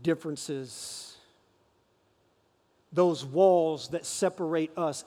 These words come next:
every single day have to be torn down in the life of a believer so that we can share the love of Jesus Christ with them. The most segregated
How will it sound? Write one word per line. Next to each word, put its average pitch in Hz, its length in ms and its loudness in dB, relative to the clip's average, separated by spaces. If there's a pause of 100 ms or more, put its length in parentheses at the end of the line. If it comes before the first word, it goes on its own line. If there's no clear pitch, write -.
every 170 500 -6 (180)
single 156 500 -6
day 123 480 -12 (720)
have 160 280 -4
to 160 80 -10
be 139 160 -10
torn 156 400 -8
down 139 320 -8
in 131 80 -12
the 131 80 -12
life 131 280 -10
of 127 120 -18
a 131 60 -12
believer 123 580 -10 (1500)
so - 220 -10
that 143 140 -6
we 143 120 -4
can 135 160 -10
share 139 380 -6
the 123 100 -12
love 127 220 -12
of 123 80 -14
Jesus 117 340 -16
Christ 120 420 -16
with - 140 -20
them. 120 140 -20 (2250)
The 175 80 0
most 175 340 0
segregated 220 800 0